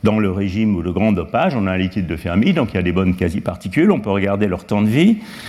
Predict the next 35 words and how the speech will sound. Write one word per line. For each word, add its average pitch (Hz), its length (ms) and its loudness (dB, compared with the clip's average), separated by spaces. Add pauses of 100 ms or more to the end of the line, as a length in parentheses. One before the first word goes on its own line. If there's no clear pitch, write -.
(380)
Donc 120 180 2
vous 123 100 -4
savez 127 300 -2
sûrement, 139 640 -2
enfin 101 200 -4
vous, 87 280 -6
vous - 1000 -18
savez, 92 240 -2
je 85 160 0
pense, 196 560 -2
que 151 320 4 (480)
le 101 220 2
temps 139 180 2
de 135 80 4
vie 139 300 2 (260)
d'une 95 260 0
quasi-particule, 107 800 0
il 151 100 4
est 120 80 2
donné 117 240 2
par 98 200 -2
la 98 100 0
part, 113 220 -4
dans 95 160 -2
ces 92 160 -4
théories 104 400 2
où 87 120 -2
la 80 200 -8
self-energy 95 580 -2
ne 87 140 0
dépend 85 320 -4
que - 140 -6
de, 85 160 -8 (720)
que - 100 -4
de, - 220 -2